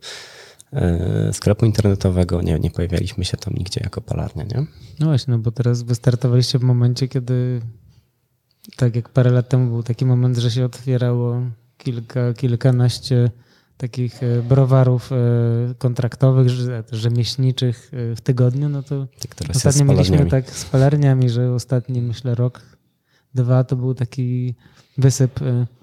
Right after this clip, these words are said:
Speaker 2: pal-, palarni nowych i niektórzy otworzyli palarnie i za jakiś czas pewnie jednak dojdą do wniosku, że to nie był taki super dobry pomysł, jeżeli nie mieli takiego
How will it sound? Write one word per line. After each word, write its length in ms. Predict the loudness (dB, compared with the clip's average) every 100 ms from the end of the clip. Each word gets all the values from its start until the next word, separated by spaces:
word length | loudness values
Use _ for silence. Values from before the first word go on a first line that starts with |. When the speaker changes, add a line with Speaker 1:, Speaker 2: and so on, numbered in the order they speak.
| _ _ _ _ 0
Speaker 2:
pal-, 440 | 2 2 0 -10 -2
palarni 480 | 2 4 2 0 0
nowych 460 | 0 0 -2 -2
i 180 | -4 -6 -8 -2
niektórzy 640 | -2 -2 0 2 4 2
otworzyli 500 | 0 -4 0 4 2
palarnie 640 | 2 2 2 0 -2 -2 -2
i 320 | -4 -6 -8 -12 _ _ _ _ 2
za 80 |
jakiś 240 | 2 2 0
czas 240 | 2 2
pewnie 340 | 2 0 2 0
jednak 380 | 0 -2 -4
dojdą 360 | 0 0 2 2
do 100 | 2
wniosku, 380 | 2 0 -2 -8
że 60 |
to 120 | -4 -2
nie 100 | -2
był 160 | -2
taki 400 | -2 -6 -4 -6
super 300 | -2 0 2
dobry 280 | 2 4 2
pomysł, 380 | 4 2 2 2
jeżeli 240 | 2 2 2
nie 80 |
mieli 280 | 0 0 -2
takiego 400 | -6 -10 -6 -4